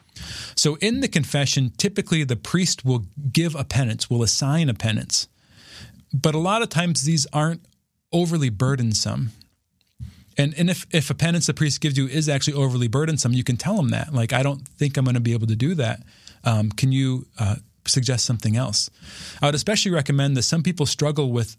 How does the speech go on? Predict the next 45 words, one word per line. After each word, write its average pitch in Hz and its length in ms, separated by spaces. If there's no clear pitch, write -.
a 117 60
sin 143 200
called 117 240
scrupulosity. 120 1000
And 139 120
scrupulosity 175 720
is 127 100
considering 190 560
things 175 320
that 127 180
aren't 156 260
sinful, 151 440
sinful, 185 640
or 147 100
considering 165 460
things 156 260
that 120 220
aren't 165 380
grave 127 300
sins 127 380
to - 100
be 123 140
actually 123 500
grave 107 320
sins. 160 460
So - 140
it's 135 100
either 143 220
an 143 160
exaggerated 147 800
estimation 139 680
of 123 100
how 113 120
bad 120 300
something 175 340
is, 202 300
or 143 180
it 139 100
could 170 160
be 151 120
considering 151 480
something 131 340
sinful 131 360
that's 110 200
not. 107 300